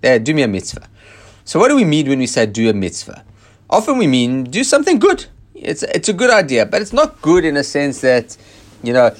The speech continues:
if you pour me a drink, the goodness is that you buy, getting me a drink. The goodness is that somehow the chesed, the kindness that you're doing,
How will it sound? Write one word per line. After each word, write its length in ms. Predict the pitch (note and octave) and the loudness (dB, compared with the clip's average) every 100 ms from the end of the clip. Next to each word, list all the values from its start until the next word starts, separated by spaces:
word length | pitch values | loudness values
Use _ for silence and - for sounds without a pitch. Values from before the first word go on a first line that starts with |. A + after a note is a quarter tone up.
| - | -14
if 100 | A2+ | -4
you 80 | C#3 | -4
pour 240 | C3+ E3+ | 0 0
me 140 | E3+ D3 | 2 2
a 60 | |
drink, 460 | A2 G#2 A2+ D3+ B2 - - - - | 0 -2 0 0 0 -6 -18 -20 -6
the 100 | A#2+ | -6
goodness 520 | G#2 D3 D#3 D3+ C#3 | 0 0 2 0 0
is 140 | A2+ | -6
that 220 | G2+ B2+ - | -2 -2 -2
you 80 | |
buy, 300 | G#2+ G#2+ A2+ | -2 2 2
getting 300 | A#2 A#2 A#2+ | 0 -4 -2
me 80 | G#2+ | -2
a 80 | G2 | -4
drink. 440 | F#2 D#3+ D#3+ E2+ - - - - | 0 0 0 -4 -18 -20 -20 -6
The 100 | - | -6
goodness 460 | G2 A3 A#3+ A3 F#3 | 0 0 2 -2 -2
is 120 | C3+ | 0
that 180 | D3 C3+ | 0 2
somehow 480 | F#3+ G3 F3+ F3 E3+ | 0 0 0 0 2
the 100 | E3 | 0
chesed, 640 | - - C4 C#4 F3+ - | -2 0 0 0 -2 -2
the 120 | - | -4
kindness 520 | - - G#3 B3 G3+ | -8 0 0 2 -2
that 180 | - C#3+ | -4 -4
you're 120 | F3+ | -6
doing, 440 | F3 C4 A#3 F3+ | -4 0 0 -2